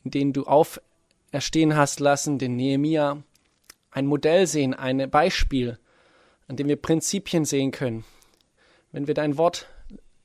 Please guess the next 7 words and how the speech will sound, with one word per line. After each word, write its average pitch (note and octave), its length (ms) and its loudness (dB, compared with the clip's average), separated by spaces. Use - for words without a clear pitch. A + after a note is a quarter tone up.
studieren, C#3+ 640 0
dann C#3+ 160 -2
lass D#3 200 -2
uns E3+ 100 -4
erkennen, F3 420 0
dass C#3+ 200 -2
du D3 280 -2